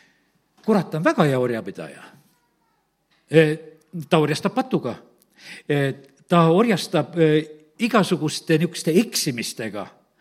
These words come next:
Ta on kiire sulle ütlema, et, et, et ega sa enam Jumalale ei meeldi, sa juba eksisid. Ja osad inimesed usuvad seda, et nad enam Jumalale ei meeldi, sest kurat seda kohe ütles. "Ah, sa eksisid, ära enam sina mine Jumala kotta, sellepärast et ega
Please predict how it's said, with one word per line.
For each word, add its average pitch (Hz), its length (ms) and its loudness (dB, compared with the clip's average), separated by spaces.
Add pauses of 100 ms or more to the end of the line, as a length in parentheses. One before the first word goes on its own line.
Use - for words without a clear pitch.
(260)
Ta 185 140 4
on 180 80 2
kiire 277 260 2
sulle 226 300 2
ütlema, 139 400 -2
et, - 160 -20 (880)
et, 170 220 -2 (420)
et 208 120 0 (200)
ega 277 140 0
sa 269 80 4
enam 269 180 0
Jumalale 226 380 2
ei 214 80 -2
meeldi, 196 240 0
sa 208 100 2
juba 202 140 2
eksisid. - 400 -10 (580)
Ja - 80 0
osad 277 220 0
inimesed 277 340 -4
usuvad 202 320 0
seda, 127 300 -6 (840)
et 208 80 2
nad 277 160 0
enam 262 220 0
Jumalale 240 320 0
ei 254 80 -2
meeldi, 202 240 0
sest 202 260 -4
kurat 208 220 -2
seda 208 160 -6
kohe 214 100 0
ütles. 170 240 -10 (160)
"Ah, 240 160 2
sa 269 80 -2
eksisid, 190 400 -4
ära 226 160 0
enam 220 160 -4
sina 220 160 -8
mine 202 220 -2
Jumala 151 240 -6
kotta, 151 180 -8
sellepärast 160 400 -6
et 156 160 -6
ega 170 140 -2